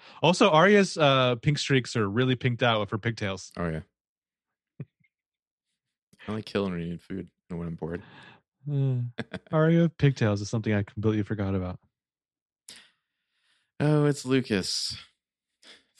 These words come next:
Speaker 1: There are
Speaker 2: Thirsty?
Speaker 1: eight pizzas at least at this party.
Speaker 2: I feel like in a real party, there'd be, like, three pizzas and they'd be gone immediately.
Speaker 1: And then, uh, we know that Peter Kaminsky would get the last slice.
Speaker 2: Mm-hmm.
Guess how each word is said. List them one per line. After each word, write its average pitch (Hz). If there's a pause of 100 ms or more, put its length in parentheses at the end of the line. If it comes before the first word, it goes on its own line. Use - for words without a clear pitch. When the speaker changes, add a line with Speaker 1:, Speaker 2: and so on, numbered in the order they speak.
Speaker 1:
There 117
are -
Speaker 2:
Thirsty? 175 (1000)
Speaker 1:
eight 165
pizzas 113
at 101
least 95
at 95
this 87
party. 85 (1300)
Speaker 2:
I - (220)
feel -
like 135
in 92
a 87
real 87
party, 85
there'd 85
be, 85
like, 82
three 82
pizzas 78
and 78
they'd -
be 76
gone 78
immediately. - (800)
Speaker 1:
And 147
then, 147
uh, 117 (120)
we 127
know 131
that 123
Peter 127
Kaminsky 127
would 110
get 104
the 110
last 104
slice. 110
Speaker 2:
Mm-hmm. 107